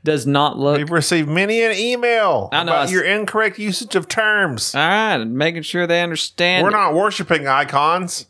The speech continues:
Speaker 1: I can't stand it.
Speaker 2: Iconology.
Speaker 1: But, uh, yeah, it's, uh, yeah, Hansa Teutonica gets the nod for me. It's amazing.
Speaker 2: You know what? Now that you say that,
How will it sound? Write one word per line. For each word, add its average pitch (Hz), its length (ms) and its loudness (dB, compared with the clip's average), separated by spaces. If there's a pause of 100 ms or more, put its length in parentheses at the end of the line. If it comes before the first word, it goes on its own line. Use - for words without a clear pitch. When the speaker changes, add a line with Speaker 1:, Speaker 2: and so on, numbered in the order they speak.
(160)
Speaker 1:
I 262 460 2
can't 262 460 -2
stand 254 500 -2
it. 113 80 -4
Speaker 2:
Iconology. 117 800 0 (220)
Speaker 1:
But, 151 120 0
uh, 151 60 0
yeah, 170 340 0
it's, 156 320 -2
uh, 123 480 0
yeah, 147 300 -4 (220)
Hansa 147 300 -2
Teutonica 127 480 -2
gets 120 220 0
the 117 60 -4
nod 113 280 -2
for - 80 -6
me. 117 300 -4
It's - 140 -4
amazing. 123 400 -2
Speaker 2:
You 143 40 -4
know 160 100 2
what? 175 140 0
Now 170 140 0
that 170 180 -4
you 156 80 -2
say 127 280 2
that, 92 320 -2